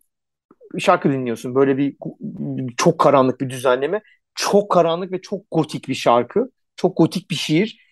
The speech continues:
E, be-, beni çok düşündürmüştü o yaşlarda üzerine. Sonrasında da çok düşündüm üzerine. Çünkü üzerine düşünülecek bir şiir bu. Metin Altınoğlu'nun şiiri. Gerçekten çok ürkütücü ve bence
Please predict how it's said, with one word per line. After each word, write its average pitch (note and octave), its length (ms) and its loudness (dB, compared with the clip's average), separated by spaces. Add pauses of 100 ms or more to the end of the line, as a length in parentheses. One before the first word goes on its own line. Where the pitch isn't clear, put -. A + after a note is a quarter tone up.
(320)
E, C3 280 0
be-, D3+ 220 4
beni F#3 220 4
çok G3 260 0
düşündürmüştü C#3 840 -2
o C3+ 220 2
yaşlarda C3 480 2
üzerine. D3 360 -2
Sonrasında G3 580 -2
da F3+ 100 0
çok - 240 -4
düşündüm B2+ 420 -6
üzerine. A#2+ 420 2
Çünkü E3+ 340 0 (400)
üzerine D#3 400 4
düşünülecek D#3+ 800 2
bir C#3 220 -2
şiir B2 380 2
bu. C#3 300 0
Metin B2+ 240 -6
Altınoğlu'nun A#2 460 -2
şiiri. C#3 380 0 (640)
Gerçekten F#3+ 360 4
çok F3+ 240 2
ürkütücü D3+ 480 0
ve F3+ 140 4
bence F#3 460 4